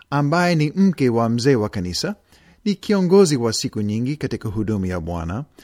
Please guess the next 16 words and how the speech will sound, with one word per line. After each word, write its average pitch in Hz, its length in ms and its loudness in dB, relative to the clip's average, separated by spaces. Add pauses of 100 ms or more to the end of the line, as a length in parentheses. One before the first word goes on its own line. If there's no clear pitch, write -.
(300)
na 123 160 0
ni 127 160 2
baraka 151 460 0
na 143 120 0
fursa 160 320 -2
ya 135 160 0
pekee 113 440 -2
kumkaribisha 104 840 -2
kwenye 92 340 -6
podcast, 87 640 -10 (400)
kupata 139 440 -4
hekima 151 480 0
yake 151 500 -2 (320)
na - 60 -12
mashauri 101 560 -2
yake 147 560 -2